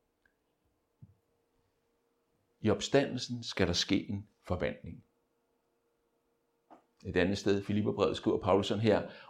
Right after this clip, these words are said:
om Jesus, at han skal forvandle vort fornedrede legeme og give det skikkelse som hans herliggjorte legeme med den kraft, hvormed han kan underlægge sig alt. Vores fornedrede legeme,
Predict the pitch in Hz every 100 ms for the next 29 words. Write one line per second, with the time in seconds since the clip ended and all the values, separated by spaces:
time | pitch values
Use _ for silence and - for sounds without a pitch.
0 | - 90 87 82 98 110 - - 82 98
1 | 98 - - - 90 120 135 127 101 95
2 | - 101 110 165 147 143 113 92 90 90
3 | 107 123 - _ _ _ - 95 110 104
4 | 104 - 120 120 123 113 101 92 98 98
5 | 110 101 135 135 101 95 92 85 82 90
6 | 113 104 92 95 - - 87 85 - 92
7 | 85 87 87 85 85 90 87 80 80 78
8 | - - - - - _ _ _ _ _
9 | _ _ _ _ _ _ _ _ _ _
10 | _ _ _ _ _ _ _ _ _ _
11 | _ _ _ 87 82 - 92 98 - 101
12 | 98 85 78 82 87 92